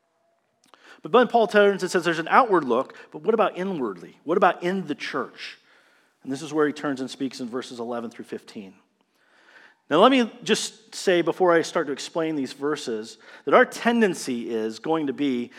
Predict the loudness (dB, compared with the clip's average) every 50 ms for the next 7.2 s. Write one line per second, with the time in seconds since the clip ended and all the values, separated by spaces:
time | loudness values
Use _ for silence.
0 | -20 -10 -6 -4 -4 -4 0 2 2 2 2 0 0 2 2 2 2 0 -2 0
1 | 0 0 0 0 0 0 0 0 0 0 0 2 2 0 0 -2 -2 -4 -4 -6
2 | -6 -4 -4 -6 -6 -8 -10 -12 -14 -10 -4 -2 0 0 0 0 -2 -4 -6 -6
3 | -8 -10 -14 -18 -20 -20 -20 -8 -2 2 4 4 4 4 2 -2 -2 -2 -4 -4
4 | -2 -2 -2 -4 -4 -10 -16 -16 -20 -20 -20 _ _ _ _ _ _ _ _ _
5 | _ _ _ _ _ _ _ _ -8 -4 0 0 0 0 2 4 4 6 6 6
6 | 6 4 4 2 0 -2 0 2 2 2 4 4 2 2 2 4 4 4 4 4
7 | 4 2 0 -2